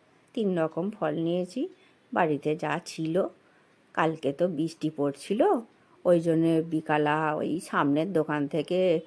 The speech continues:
একটু গাঁদা ফুলের মালা আর মিষ্টি নিয়েছি, লাড্ডু মিষ্টি আর সন্দেশ নিয়েছি, ফল আর কেনা হয়নি।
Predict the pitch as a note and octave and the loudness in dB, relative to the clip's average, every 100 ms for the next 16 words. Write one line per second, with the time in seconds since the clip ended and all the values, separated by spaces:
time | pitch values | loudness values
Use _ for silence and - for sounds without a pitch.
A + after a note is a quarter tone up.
0 | - _ - D3 - D3+ D3+ B2+ B2+ - | -14 _ -6 -6 -2 0 0 2 0 0
1 | D3 D3+ F#3+ D3+ B2 C#3+ E3 G4+ - _ | -2 0 0 -2 -2 -2 -4 -6 -10 _
2 | _ _ - C#3+ C3+ B2+ B2+ C3 C3 D#3+ | _ _ -6 -2 2 2 2 2 2 2
3 | D#3 - B2+ B2+ G#2+ G#2 A2 - D3 C3 | 0 -4 -2 -2 -2 -2 -6 -8 -2 -2
4 | B2 A#2+ C#3 C3+ C3 D3 - C#4 F#4+ C4 | -2 -4 -4 0 0 -2 -8 -6 -2 -2
5 | F3+ - E3+ D3+ - - - - B2+ - | -4 -4 -4 -2 -4 -8 -10 -10 -12 -14
6 | - _ _ _ _ _ - F3+ F3+ F3+ | -20 _ _ _ _ _ 0 2 2 0
7 | - G3 D3+ A#2 C#3+ G#2+ - | 0 0 0 -2 -4 -6 -6